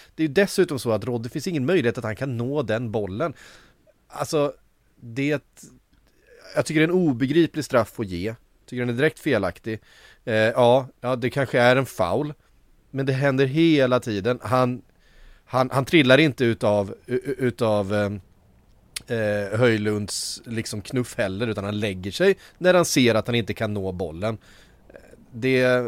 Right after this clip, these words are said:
ja, sånt där, sånt där ska inte bli straff i min värld. Och jag menar, möter du Manchester City som är så här bra, eh, när du själv är i en position där, där Manchester United är, då, då går det ju inte när man får den typen utav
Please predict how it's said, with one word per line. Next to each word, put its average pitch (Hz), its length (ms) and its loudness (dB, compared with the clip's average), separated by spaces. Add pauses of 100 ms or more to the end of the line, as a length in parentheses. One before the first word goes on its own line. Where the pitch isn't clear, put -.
(140)
ja, 127 220 0 (120)
sånt 131 260 -6
där, 147 240 8
sånt 151 160 -4
där 151 80 6
ska 123 320 2
inte 113 180 -4
bli 98 160 -4
straff - 360 -8 (300)
i 147 200 -2
min 110 320 -2 (240)
värld. 101 340 -6
Och 113 120 -4
jag 110 100 -2
menar, 117 240 0 (100)
möter 156 320 2
du 160 60 0
Manchester 131 380 -2
City 104 420 -6 (220)
som 135 180 -2
är 156 120 4
så 156 120 0
här 110 220 0
bra, 90 240 -6 (480)
eh, 101 100 -8 (360)
när 107 120 -8
du 113 80 -4
själv 151 480 4
är 107 340 -4
i 104 40 -6
en 101 80 -8
position 95 340 -12
där, 90 180 -6
där 98 140 -8
Manchester 92 560 -10
United 90 180 -10
är, 90 80 -10
då, 110 200 -8
då 113 180 -4
går 117 340 2
det 120 100 0
ju 143 120 4
inte 127 240 -4
när 104 60 -4
man 98 140 -4
får 104 220 -4
den 107 280 2
typen 104 400 -6
utav 92 320 -4